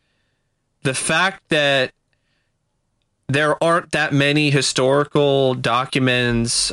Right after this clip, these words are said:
or anything, uh, that really one hundred percent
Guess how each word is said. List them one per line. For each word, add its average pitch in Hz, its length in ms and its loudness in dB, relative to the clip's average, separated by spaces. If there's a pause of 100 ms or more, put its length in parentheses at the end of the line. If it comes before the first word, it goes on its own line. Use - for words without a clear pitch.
or 117 540 0
anything, 123 1000 0 (200)
uh, 107 380 0
that 117 200 -4
really 123 560 0 (600)
one 165 280 0
hundred 151 420 0
percent 123 600 -2